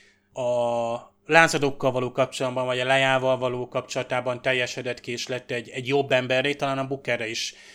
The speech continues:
ez vár, hogy fejlődik. A macskát mindenképpen viszont látnák, egyelőre még mindig békésen pihent.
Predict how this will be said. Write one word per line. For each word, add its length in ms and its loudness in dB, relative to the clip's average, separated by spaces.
ez 220 -6
vár, 180 2
hogy 200 -12
fejlődik. 580 0
A 100 -12
macskát 460 -2
mindenképpen 580 -6
viszont 340 -8
látnák, 400 -6
egyelőre 440 -4
még 160 -8
mindig 340 -8
békésen 580 -4
pihent. 540 -6